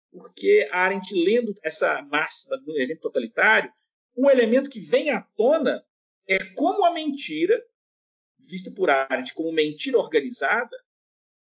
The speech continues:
instrumentalizada no evento, na, na experiência totalitária, ela parece possibilitar, esse tudo é possível, numa espécie de redesenho ou rearranjo constante da realidade.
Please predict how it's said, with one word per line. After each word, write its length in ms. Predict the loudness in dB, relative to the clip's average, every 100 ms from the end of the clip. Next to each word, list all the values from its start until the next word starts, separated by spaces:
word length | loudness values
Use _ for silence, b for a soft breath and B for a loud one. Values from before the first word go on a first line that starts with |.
| _ -4
instrumentalizada 1160 | 0 0 0 0 2 2 0 0 2 2 2
no 120 | 2 0
evento, 280 | 0 -4 -8 -20 -20 -18 -8
na, 120 | -8 -6
na 60 | -4
experiência 560 | -2 -2 -2 -2 -6 -6
totalitária, 800 | -2 -4 -2 0 2 2 0 -4 _ _
ela 260 | 2 2 0 -6 _
parece 580 | 0 2 4 2 0 -2
possibilitar, 760 | -4 -4 -6 -14 -10 -6 -6 -6
esse 200 | -8 -8
tudo 160 | -6 -4
é 60 | -4
possível, 520 | -6 0 2 2 -2 b _ -2
numa 220 | 2 4
espécie 500 | 2 2 2 2 -4
de 140 | -8
redesenho 1000 | -6 0 2 4 2 0 0 0 0 -2 -8 _ _ _
ou 220 | 4 4 4
rearranjo 840 | 2 2 2 0 2 2 2 -4 -16 _
constante 840 | -4 0 0 0 0 0 -2 -8 -8 _ _
da 100 | -8
realidade. 840 | -2 0 0 -4 -10 -16 -20 -20